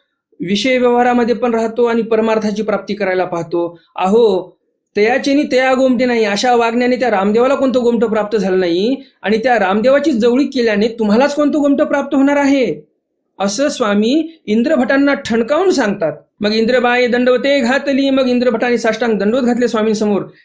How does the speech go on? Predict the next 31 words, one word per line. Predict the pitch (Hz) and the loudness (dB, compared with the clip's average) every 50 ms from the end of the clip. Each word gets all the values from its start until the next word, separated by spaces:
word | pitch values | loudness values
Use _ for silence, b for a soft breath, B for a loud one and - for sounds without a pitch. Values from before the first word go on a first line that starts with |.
| B | B
"श्रीचरणा | - - 202 226 214 240 254 247 262 277 277 269 | -6 -4 -4 -2 0 0 0 0 0 0 2 2
लागले, | 269 277 269 269 269 269 269 277 277 | 2 2 2 0 0 2 2 2 0
पाया | - 254 226 220 240 262 269 | 0 0 0 0 0 0 0
पडले | 269 277 277 262 | 0 0 0 0
इंद्रभट्ट, | 269 262 254 240 247 240 214 214 214 - 214 185 160 B B B B B | 0 0 0 0 0 0 0 -2 -2 -2 -2 -2 -4 B B B B B
मग | - 175 196 208 | -4 -2 0 2
राहाविले." | 262 262 262 262 262 269 277 269 277 269 269 269 277 262 | 2 2 2 2 2 0 0 0 2 2 2 2 2 2
मग | 247 254 254 240 | 2 0 0 -2
स्वामी | 254 - 262 226 233 240 | -2 -2 -2 0 0 2
म्हणतात, | 233 226 220 202 233 208 220 | 0 0 0 -2 -2 -2 0
"राहा | 202 190 196 233 254 | 0 0 0 0 0
आता, | 226 175 - 165 151 147 147 _ _ _ _ _ _ _ _ | -2 -4 -4 -8 -10 -10 -12 _ _ _ _ _ _ _ _
तुम्ही | 208 214 247 277 | 0 0 0 0
काय | 277 277 269 | 0 0 0
सुधारणारे | 208 247 220 226 226 220 220 214 208 | 0 0 0 0 0 0 0 0 0
नाहीत, | 202 190 185 180 | 0 -2 -2 -2
आम्हाला | 180 175 175 180 214 | -2 -4 -2 -2 -2
माहिती | 247 240 202 147 147 160 | -2 -2 -2 -2 -4 -6
आहे, | 151 147 147 - _ _ _ _ _ - | -8 -8 -10 -16 _ _ _ _ _ -6
थांबा | 254 247 202 160 | -4 -2 -2 -2
आता." | 151 147 - - - _ _ _ _ _ _ _ _ | -4 -6 -10 -16 -20 _ _ _ _ _ _ _ _
मग | - 180 208 202 | -4 -4 -2 0
गोसावी | 170 196 226 226 233 262 247 240 247 247 247 | 0 2 0 2 0 0 0 2 2 0 0
टोके | 202 247 247 247 - 262 254 | 2 0 0 0 0 -2 0
गव्हाणासी | 240 247 240 247 254 247 247 247 247 254 247 247 | 0 2 2 2 2 2 0 0 0 -2 -2 -2
बिजे | 208 240 220 254 269 269 269 | -2 -2 0 0 0 0 -2
केले, | - - 277 277 269 269 269 | -2 0 0 2 2 2 2
मग | 262 240 262 | 2 2 0
स्वामी | 262 262 - 220 190 202 247 269 | -2 -2 -4 -2 -2 -2 -2 -2
टोके | - 214 202 196 202 214 | -2 -2 -2 -2 0 -2
गव्हाणला | 196 185 185 175 170 170 175 185 | 0 0 0 -2 -2 -2 -2 -2